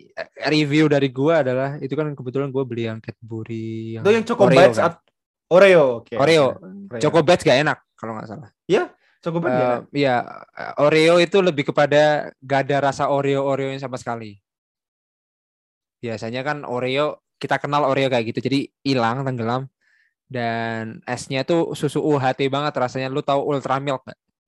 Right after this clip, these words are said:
Speaker 2: Iya.
Speaker 1: Itu, itu yang kerasa di gua ya. Nah,
Speaker 2: Hmm.
Speaker 1: tuh. Kalau lu segera konsumsi ya, maksudnya kalau lu udah taruh di kulkas ketika lu bawa pulang atau lu take away, terus lu taruh kulkas dulu, nggak langsung lu makan,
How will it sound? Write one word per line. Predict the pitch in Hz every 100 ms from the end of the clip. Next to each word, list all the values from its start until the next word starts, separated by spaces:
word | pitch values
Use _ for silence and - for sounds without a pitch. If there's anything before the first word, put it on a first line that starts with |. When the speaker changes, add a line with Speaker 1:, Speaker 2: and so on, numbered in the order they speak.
| _ -
Speaker 2:
Iya. | 135 123 98 _ _ _ _
Speaker 1:
Itu, | - 135 127 -
itu | 127 147
yang | 143
kerasa | 135 123 131
di | 120
gua | 117 127
ya. | 110 107 110 _ _ _ _
Nah, | - - 120
Speaker 2:
Hmm. | _
Speaker 1:
tuh. | - - _ _ _
Kalau | 151 170
lu | 175 185
segera | - 156
konsumsi | 151 160 165 175 175 135
ya, | 120
maksudnya | 110 127 139 170 165 - _ _ _
kalau | 135 131
lu | 131 139 135
udah | 131 131
taruh | 127 131
di | 123
kulkas | 120 127 120 120 117 135
ketika | - 120 120 117
lu | 113
bawa | 117 113
pulang | 107 110 117 120
atau | 110 104 110
lu | 110
take | - 104
away, | - 110 127 - _
terus | - 117
lu | 117
taruh | 113 110
kulkas | 120 117 117
dulu, | - 127
nggak | 113 110
langsung | 107
lu | 110 110
makan, | 107 104 139